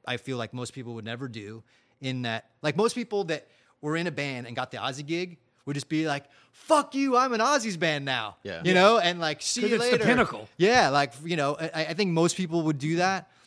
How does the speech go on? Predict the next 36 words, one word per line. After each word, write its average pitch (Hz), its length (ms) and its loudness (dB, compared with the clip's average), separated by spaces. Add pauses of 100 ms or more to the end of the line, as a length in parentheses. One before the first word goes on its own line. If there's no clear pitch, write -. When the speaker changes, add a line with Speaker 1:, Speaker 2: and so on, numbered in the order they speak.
(160)
Speaker 1:
Um, 131 520 -2
but 151 260 0
what 156 120 4
I 165 160 6
did 139 300 -2
is 117 280 -8 (120)
I 120 80 -8
called 143 240 -2
my 196 100 -2
buddy, 135 400 -4 (240)
and 120 100 -8
I 120 100 -2
was 117 100 -6
like, 113 120 -10
"What 147 80 -2
are 170 40 -2
you 180 60 -2
doing 147 140 -4
right 107 160 -10
now?" 101 200 -18 (200)
And 117 220 -10
he's 110 180 -10
like, 104 220 -12 (140)
"I 110 80 -12
don't, 120 80 -8
I'm 120 120 -10
just, 113 300 -14
like, 107 180 -20
I'm 110 120 -20
just 110 180 -18
fucking 117 240 -18
hanging 127 240 -10
out." 151 160 -8
And 120 80 -12
I 117 80 -8
go, 113 220 -12